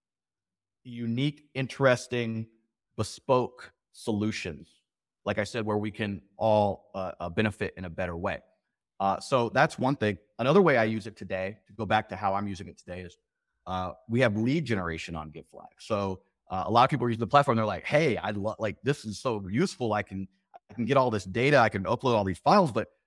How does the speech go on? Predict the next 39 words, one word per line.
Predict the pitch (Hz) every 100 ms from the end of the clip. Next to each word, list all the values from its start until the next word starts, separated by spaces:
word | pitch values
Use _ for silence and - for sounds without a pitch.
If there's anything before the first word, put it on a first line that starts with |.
| _
like, | 104 101
I | 110
have | 151 131
customers | - 139 - 135 127 110
in | 104
the | 95
plastics | - 135 147 - -
industry | 117 110 - - 107 104 101
and | 90 90 -
in | 95
Jerusalem, | 92 95 123 151 123 101 95 - _ _ -
and, | 101 98 101 98 _ _ -
uh, | 65 -
I, | 107 -
I, | 95 - 113
I | 127
need | 135
to | 120 -
know | 110 117 120 117
everyone | 120 123 117 113
who | 113
works | 110 107 113 - _
in | 110 107
that | 104 -
area | 113 127 101
or | 85 101 95 90 - _ _
someone | 120 113 113 107
who | 104 117 110
is | 107 110 107 -
in, | 101 101 98
uh, | 92 90
Beirut. | 98 98 110 151 156 _ _ _ _
You | 104
know, | 98 -
I | 117
need | 120 120
to, | - 110 107 - -
uh, | 95 92 87
know | 107 113 113 110 110